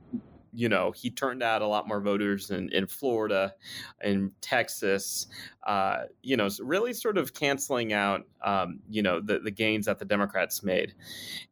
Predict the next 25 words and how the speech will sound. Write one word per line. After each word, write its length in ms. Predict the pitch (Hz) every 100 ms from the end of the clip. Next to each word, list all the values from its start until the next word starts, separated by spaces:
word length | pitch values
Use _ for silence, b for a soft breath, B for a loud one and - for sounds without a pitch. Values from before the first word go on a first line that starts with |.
| -
And 400 | 165 160 156 - _ _ -
I 100 | 170
think 220 | 202 330
it's 100 | 254
important 520 | 196 185 175 160 113
to 60 | -
sort 200 | 180 135
of 60 | 123
consider 680 | 120 - - 180 117 104 104
this 260 | 113 147 175
election 380 | 139 151 - 170
cycle. 460 | 131 104 101 98
We've 240 | - 151 233
seen 260 | - 277
some 360 | 277 226 135 104 - _
dramatic 920 | - 107 101 101 131 185 90 76 - - B B B B _
partisan 520 | 147 160 165 165 127
polarization 800 | 143 135 123 107 110 117 123 113
in 100 | 101
how 160 | 101 113
people 340 | - 139 131
are 120 | 113
voting. 420 | 104 127 147 101 101 - B B B B -
Um, 500 | 123 123 113 104 98 - _
partly 320 | 147 156 131